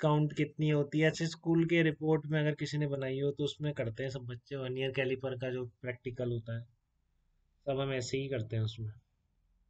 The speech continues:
अंशुल, थोड़ा mistake हो रही है second वाले, अभी देखते हैं, आप चिंता मत करो, अभी देख रहे हैं अपन, आ जाएगा आपको एकदम। नाइन बाई टेन एम एस डी, वन बाई टेन एम एस डी आ गया, और एक main scale division आपको बोला है कि कैसा है, one centimeter का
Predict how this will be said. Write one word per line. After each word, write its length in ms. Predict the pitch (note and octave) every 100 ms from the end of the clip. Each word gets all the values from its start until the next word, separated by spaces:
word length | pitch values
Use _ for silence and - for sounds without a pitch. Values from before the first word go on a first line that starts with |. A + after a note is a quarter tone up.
| _ _ _ _ _
अंशुल, 280 | C#3 C#3+ E3
थोड़ा 200 | D#3 D#3+ D#3
mistake 360 | C#3+ D#3 D#3
हो 80 | C#3+
रही 100 | C3
है 60 | D3
second 320 | C#3+ C3+ C3+
वाले, 180 | C3+ C3+
अभी 160 | D3 D3+
देखते 340 | D3+ D3 E3+
हैं, 60 | D#3+
आप 100 | D#3
चिंता 260 | D#3 D3+ D3+
मत 120 | C3+
करो, 120 | C#3 C#3+
अभी 120 | C#3+
देख 220 | C3 A#2+
रहे 120 | B2
हैं 60 | B2
अपन, 180 | B2 A#2+ A#2 _ _ -
आ 120 | C3+
जाएगा 360 | C3+ C3 B2 B2
आपको 240 | A#2+ -
एकदम। 360 | A#2+ A2+ B2+ C3+ - _ _ _ _ -
नाइन 300 | C3+ C#3+ D3
बाई 140 | D#3+
टेन 220 | D#3 D3+ D3+
एम 160 | D3+
एस 160 | D3+ D3
डी, 160 | D#3+ D#3+
वन 240 | D3 D3
बाई 140 | D3+ D#3
टेन 180 | D3+ D3+
एम 140 | D3+ D3+
एस 140 | C#3
डी 100 | D#3
आ 100 | D3+
गया, 140 | D3 E3 _ _ _ _ _ _ _ -
और 220 | C3 C#3
एक 200 | D#3 D3+
main 220 | D#3 D#3 D3
scale 320 | - D#3 D3+
division 380 | D3 D3+ D#3 D#3
आपको 280 | D3 - D3
बोला 220 | C#3+ D3
है 120 | D3+
कि 140 | D3+ D3
कैसा 300 | D3+ C#3+ D3+
है, 140 | C#3 C3
one 240 | C#3 C#3+
centimeter 640 | D3+ D3 C#3+ D3+ D3 D3 D3
का 220 | D#3